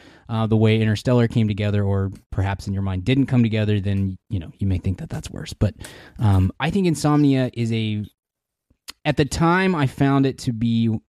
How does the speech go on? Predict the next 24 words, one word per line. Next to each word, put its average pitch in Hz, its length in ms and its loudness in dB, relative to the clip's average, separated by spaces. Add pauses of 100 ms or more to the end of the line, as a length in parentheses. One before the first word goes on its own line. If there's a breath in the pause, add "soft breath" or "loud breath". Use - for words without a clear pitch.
um, 107 640 -2 (420)
a 117 80 2
very 113 360 4 (100)
interesting 139 600 2
film, 131 340 0
kinda 127 220 -2
as 110 120 0
you 123 120 0
put 127 220 0
it, 120 180 0 (380 soft breath)
but 123 100 2
one 120 480 2
that 107 580 -4 (500)
I 151 100 2
didn't 226 280 4
walk 208 300 0
out 151 220 0
of 151 80 0
Insomnia 131 600 2
in 117 160 0
two 127 140 -2
thousand 120 400 -2
two 110 300 0
thinking, 107 680 -2